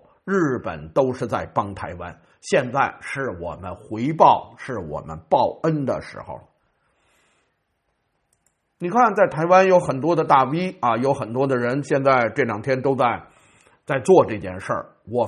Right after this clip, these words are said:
非常的欣慰啊，我非常的高兴，本来就应该是这样的啊，并不是人家安倍给台湾吃凤梨，大家就认为理所当然，那人家那儿有事儿呢。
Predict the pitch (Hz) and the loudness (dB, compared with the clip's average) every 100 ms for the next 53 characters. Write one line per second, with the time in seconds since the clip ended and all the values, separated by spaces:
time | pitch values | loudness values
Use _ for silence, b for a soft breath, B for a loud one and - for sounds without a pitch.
0 | - 147 123 120 113 117 - 156 127 123 | 0 -2 -2 -6 -6 -8 -6 -6 -4 -2
1 | 110 - 98 90 92 101 143 131 107 107 | -4 -6 -6 -6 -6 -6 -4 -4 -6 -10
2 | 98 110 110 - 117 - b b 123 98 | -6 -6 -6 -8 -10 -12 b b -4 -2
3 | 160 226 147 92 82 - 80 73 73 67 | 0 0 0 -4 -12 -14 -16 -14 -14 -16
4 | - - _ _ _ _ - 98 87 208 | -20 -20 _ _ _ _ -12 -10 -8 -4
5 | 185 151 175 170 170 160 175 175 175 143 | -2 0 2 2 4 6 6 6 4 4
6 | - 123 113 - 151 160 165 160 - 170 | 2 -2 -2 -2 -2 0 -2 -4 -6 -6
7 | 160 147 127 123 151 165 B B B - | -2 -2 -2 0 0 -2 B B B 2
8 | 147 143 156 156 147 135 139 151 139 160 | 4 6 6 4 2 2 2 2 0 -2
9 | 139 95 98 151 151 127 143 160 170 151 | -4 -6 -4 -4 -2 -2 -4 -4 0 0
10 | 120 151 220 208 139 85 - 92 73 | 0 -2 0 2 0 -2 -8 -10 -12